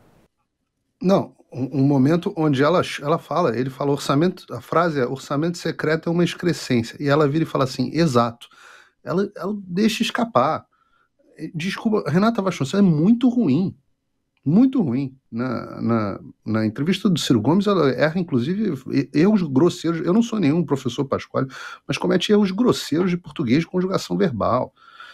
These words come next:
Entendeu? Então, assim, é, o que eu, que chama atenção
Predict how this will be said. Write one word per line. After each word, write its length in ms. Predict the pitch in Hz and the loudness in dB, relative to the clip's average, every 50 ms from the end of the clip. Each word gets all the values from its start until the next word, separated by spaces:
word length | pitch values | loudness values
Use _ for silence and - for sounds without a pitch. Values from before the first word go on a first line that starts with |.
| - - - _ _ | -20 -20 -20 _ _
Entendeu? 480 | - 87 - - 98 107 131 139 135 - - | -14 -14 -8 -2 2 4 4 4 2 0 -8
Então, 320 | - 131 - 180 208 214 | -12 -8 -4 -2 0 0
assim, 420 | - - - 160 135 113 - - - _ _ | 0 0 0 0 0 0 -2 -4 -10 _ _
é, 580 | - 127 123 123 117 113 113 113 101 - - - - - | -6 -2 0 0 2 2 0 -2 -4 -6 -8 -12 -4 -2
o 80 | 180 170 | -2 0
que 140 | - - | 2 2
eu, 140 | 269 254 - - | 2 2 0 -2
que 120 | - - - | -6 -8 -6
chama 260 | - - 302 190 123 | -2 2 2 2 2
atenção 560 | 117 - 107 98 - - 120 110 101 107 - | 0 -2 -8 -10 -4 -4 -4 -4 -4 -6 -10